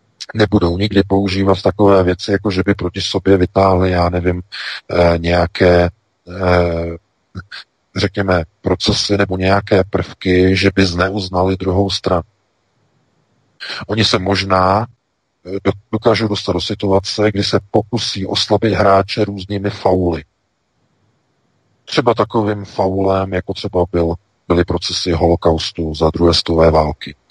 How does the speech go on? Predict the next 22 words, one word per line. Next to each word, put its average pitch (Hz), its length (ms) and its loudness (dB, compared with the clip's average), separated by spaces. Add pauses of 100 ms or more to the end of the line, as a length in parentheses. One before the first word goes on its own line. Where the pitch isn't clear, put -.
To 98 60 0
znamená 87 400 0
oslabit 95 560 0
druhou 87 300 -2
stranu, 85 360 -8
aby 80 160 -10
byla 87 200 2
oslabena. - 600 -2 (760)
To, 120 100 4 (120)
to - 100 -8
jsou 113 180 2
fauly, 95 520 2 (380)
obrazně 101 380 -2
řečeno, 87 360 -8
to - 100 -16
jsou 104 160 -4
fauly, 82 520 0 (540)
které 87 320 0 (300)
jako 95 200 -4
jsou 90 220 -6
nedovoleny, 85 720 0
ale 82 380 0